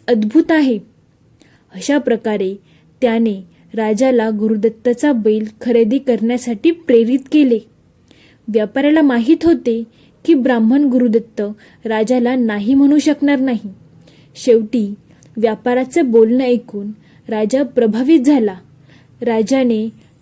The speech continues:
त्वरित गुरुदत्ताला राज दरबारात बोलवले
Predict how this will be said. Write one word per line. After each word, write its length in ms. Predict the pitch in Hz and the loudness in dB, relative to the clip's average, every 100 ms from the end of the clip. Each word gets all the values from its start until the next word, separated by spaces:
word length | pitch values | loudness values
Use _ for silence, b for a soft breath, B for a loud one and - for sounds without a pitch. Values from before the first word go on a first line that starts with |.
| - | 0
त्वरित 440 | 254 247 262 - - _ _ _ _ _ _ _ - | 2 2 0 -8 -20 _ _ _ _ _ _ _ -6
गुरुदत्ताला 880 | 233 269 302 269 269 311 294 233 233 - b b | 0 2 4 2 0 0 2 0 -2 -12 b b
राज 360 | 240 240 285 277 | -2 0 -2 -2
दरबारात 500 | 208 240 226 262 302 | 0 2 2 2 2
बोलवले 640 | 285 320 311 285 254 214 | 2 4 6 6 4 0